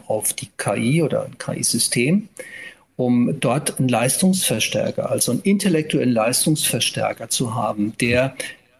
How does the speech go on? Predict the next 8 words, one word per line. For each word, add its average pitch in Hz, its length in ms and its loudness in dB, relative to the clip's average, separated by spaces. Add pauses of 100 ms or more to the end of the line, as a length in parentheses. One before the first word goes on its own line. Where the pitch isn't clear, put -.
(200)
unsere 147 340 2
eigenen 185 420 2
Fähigkeiten 120 840 0
einerseits 127 640 0
ergänzt, 117 800 0 (560)
aber 127 260 0
auch 131 260 2
erweitert, 139 920 0